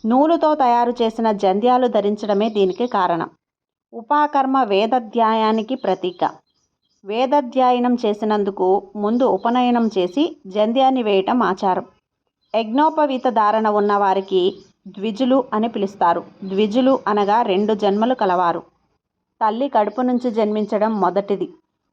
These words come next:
ఉపనయనం చేసిన అనంతరం జ్ఞానాధ్యయనం గురువును నుంచి నేర్చుకోవటం రెండో జననంగా చెప్పబడుతుంది. ఉపనయనం చేసిన సందర్భంలో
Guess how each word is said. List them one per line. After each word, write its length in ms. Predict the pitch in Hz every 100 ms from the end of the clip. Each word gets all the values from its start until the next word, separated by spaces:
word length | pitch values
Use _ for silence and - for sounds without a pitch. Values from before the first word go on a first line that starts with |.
| -
ఉపనయనం 640 | 208 226 285 294 285 285
చేసిన 420 | 269 247 247 233 -
అనంతరం 560 | 180 190 214 220 202 185 214 - - - - - -
జ్ఞానాధ్యయనం 1120 | 180 196 220 247 277 285 233 262 254 240 240 233
గురువును 460 | 196 214 262 269
నుంచి 340 | 254 220 208 202
నేర్చుకోవటం 800 | 190 196 240 220 202 196 240 262
రెండో 420 | 208 214 254 254
జననంగా 560 | 220 202 202 190 196
చెప్పబడుతుంది. 720 | 247 202 196 180 170 170 165 165 _ _ _ _ _ _
ఉపనయనం 600 | 214 202 262 269 262 262
చేసిన 380 | 254 226 214 208
సందర్భంలో 680 | 202 185 190 196 202 196 185